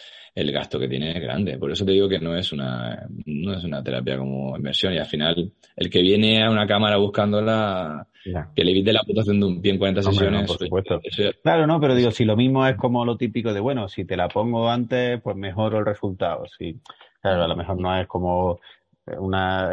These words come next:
Speaker 2: en algunas patologías no será condición, eh, digamos,
Speaker 1: Mira,
Speaker 2: sine
Speaker 1: mira,
Speaker 2: qua non
Speaker 1: yo,
Speaker 2: para
Speaker 1: yo, por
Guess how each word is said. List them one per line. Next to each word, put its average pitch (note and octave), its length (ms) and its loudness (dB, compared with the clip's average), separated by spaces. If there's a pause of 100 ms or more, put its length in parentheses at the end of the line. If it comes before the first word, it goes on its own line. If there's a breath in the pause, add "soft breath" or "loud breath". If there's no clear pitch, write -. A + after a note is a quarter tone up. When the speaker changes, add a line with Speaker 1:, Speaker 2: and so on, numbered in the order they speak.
(120)
Speaker 2:
en F#2+ 140 -2
algunas G2+ 260 0
patologías G#2+ 360 2
no G#2+ 60 -2
será G#2+ 380 2
condición, F#2+ 800 -4 (260)
eh, C#2 180 -8 (120)
digamos, B2 200 2
Speaker 1:
Mira, A#2+ 120 8
Speaker 2:
sine G#2 120 4
Speaker 1:
mira, A#2+ 180 2
Speaker 2:
qua G#2 100 6
non F#2+ 80 2
Speaker 1:
yo, F#2+ 60 0
Speaker 2:
para F#2+ 160 4
Speaker 1:
yo, F#2+ 100 4
por - 40 2